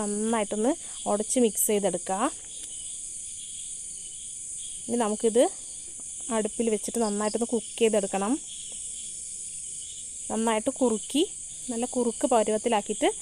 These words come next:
എടുത്തിട്ട് വരാം. അപ്പോൾ ഇവിടെ കണ്ടോ, ഇത് ഞാൻ കുറുക്കി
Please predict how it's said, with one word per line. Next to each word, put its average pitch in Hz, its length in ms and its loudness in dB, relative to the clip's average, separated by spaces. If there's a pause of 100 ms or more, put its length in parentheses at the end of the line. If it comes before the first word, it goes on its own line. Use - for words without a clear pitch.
(260)
എടുത്തിട്ട് 208 320 0
വരാം. 180 200 -2 (1080)
അപ്പോൾ 262 160 8
ഇവിടെ 240 200 8
കണ്ടോ, 202 180 4
ഇത് 220 60 4 (100)
ഞാൻ 247 140 4
കുറുക്കി 226 280 2